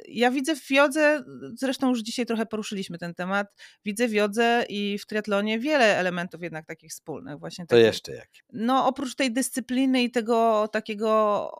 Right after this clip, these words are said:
Speaker 1: oddania się, no to, to też patrząc z boku na, na to, jakich ludzi skupia, to, to są właśnie ludzie, którzy kupę serducha oddają swojej, y, swoim praktykom,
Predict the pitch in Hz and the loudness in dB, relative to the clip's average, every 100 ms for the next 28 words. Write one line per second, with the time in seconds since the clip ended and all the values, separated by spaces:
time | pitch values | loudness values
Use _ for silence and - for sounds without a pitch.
0 | - - 214 208 190 208 190 180 170 165 | -14 -6 -4 0 4 6 4 0 0 -2
1 | - 185 175 180 208 233 240 277 262 _ | -6 -6 -4 -6 -6 -4 -4 -6 -8 _
2 | - 294 269 294 - - - 247 269 240 | -10 -8 -2 -2 -2 -6 0 2 2 -2
3 | 214 202 208 254 - 202 196 190 185 160 | -2 -2 2 2 0 -2 0 0 -2 -4
4 | 196 208 202 208 202 208 202 202 214 240 | -6 -6 -4 -4 -2 -2 -4 -8 -4 -4
5 | 202 196 - 196 - 208 240 240 226 247 | -6 -10 -12 -12 -2 0 0 -4 -6 -6
6 | - 254 247 226 226 254 226 226 - 240 | -2 0 0 -2 -2 -4 -4 -4 -6 -8
7 | 220 214 _ - 226 214 226 202 214 214 | -6 -8 _ -14 -8 -4 -4 -4 0 2
8 | 208 202 202 196 196 - 202 190 190 190 | 2 2 2 2 -4 -4 -4 -2 -2 -4
9 | 127 180 175 175 - - - 190 - - | -6 -6 -6 -8 -14 -20 -14 -10 -8 -6
10 | 196 190 190 - 196 - - - 160 185 | -4 -4 -6 -4 -4 -4 -10 -12 -4 2
11 | 196 | 4